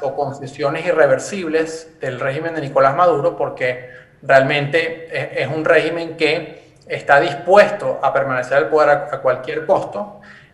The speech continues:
Y realmente el, el desafío de la oposición es,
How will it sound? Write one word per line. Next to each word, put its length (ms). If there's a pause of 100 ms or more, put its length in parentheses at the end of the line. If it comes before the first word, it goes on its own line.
Y 80
realmente 760
el, 320
el 140
desafío 560
de 60
la 80
oposición 720
es, 340